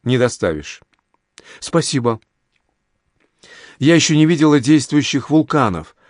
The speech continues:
Они тут есть, не то что на Таларе. И ещё многое.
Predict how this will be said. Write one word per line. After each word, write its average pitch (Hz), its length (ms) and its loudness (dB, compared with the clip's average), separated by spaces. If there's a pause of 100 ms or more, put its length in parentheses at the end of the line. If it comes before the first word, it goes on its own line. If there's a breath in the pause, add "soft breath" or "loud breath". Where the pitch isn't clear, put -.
(440 soft breath)
Они 131 260 2
тут 180 200 -2
есть, 143 540 -2 (460)
не 127 140 0
то 165 140 2
что 143 240 2
на 120 340 2
Таларе. 90 580 -2 (380)
И 120 80 -2
ещё 165 320 2
многое. 107 560 0